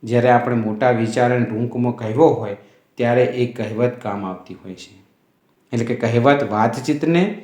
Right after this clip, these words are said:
લેખનને કે ભાષણને વધુ અસરકારક, સમજદાર, રસપ્રદ બનાવે છે. કહેવતો સાથે આપણું લખાણ વધુ બળવાન બને છે. છે ને મજાની વાત, બાળ દોસ્તો?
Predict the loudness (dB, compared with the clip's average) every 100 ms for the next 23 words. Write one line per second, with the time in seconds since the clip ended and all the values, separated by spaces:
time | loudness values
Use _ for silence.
0 | -20 _ -8 -2 2 4 4 2 2 4
1 | 4 4 4 0 -2 -6 -2 0 0 0
2 | -2 0 0 0 -2 -4 0 2 4 2
3 | -2 0 2 2 2 4 2 0 -2 -2
4 | -2 -4 -4 -6 -8 -12 -18 _ _ _
5 | _ _ _ _ _ _ _ _ _ _
6 | -4 0 0 2 0 2 0 2 0 0
7 | -2 -4 -4 -2 0 0 -4 -6 -2 -2
8 | -2 -6 -6 -2 0 0 0 -4 -6 -4
9 | -2 -4 -8 -20 _ -10 -4 -4 -4 -12
10 | _ _ _ _ _ _ _ _ _ -2
11 | 4 6 6 6 4 6 4 2 0 2
12 | 2 0 2